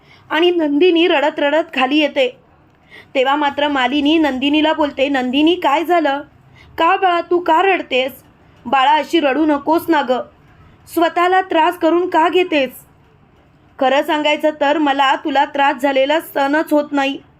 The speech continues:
तेव्हा लगेच नंदिनी बोलते, "आई, आई, बस झालं.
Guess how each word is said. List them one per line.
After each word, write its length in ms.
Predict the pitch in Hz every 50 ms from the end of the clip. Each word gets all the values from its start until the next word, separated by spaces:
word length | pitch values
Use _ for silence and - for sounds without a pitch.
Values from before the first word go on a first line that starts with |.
| _ _ _ _ _ _ _ _ _ _ _ _ _ _ _ _ _ _ _
तेव्हा 200 | 294 269 269 277
लगेच 480 | 285 294 277 247 311 311 269 262 285 285 -
नंदिनी 420 | 294 277 262 254 262 302 302 320
बोलते, 540 | 311 311 311 311 302 - 269 254 277 - -
"आई, 360 | - 240 233 277 302 285 285 294 - - - - - - -
आई, 240 | - 262 285 320 349
बस 300 | 285 247 254 294 311 339
झालं. 380 | 320 269 302 302 294 277 262